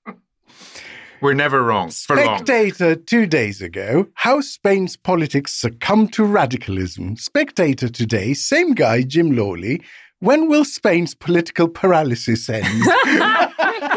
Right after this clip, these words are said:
Speaker 1: But I, I noticed today a Scottish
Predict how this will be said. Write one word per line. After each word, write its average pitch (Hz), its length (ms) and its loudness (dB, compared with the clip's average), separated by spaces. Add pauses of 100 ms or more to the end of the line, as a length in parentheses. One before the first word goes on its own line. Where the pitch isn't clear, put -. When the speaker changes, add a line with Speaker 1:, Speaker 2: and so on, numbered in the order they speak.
(680)
Speaker 1:
But 208 80 0
I, 269 160 2 (180)
I 277 60 -4
noticed 226 420 -6
today 90 300 -2
a 107 80 0
Scottish - 760 -4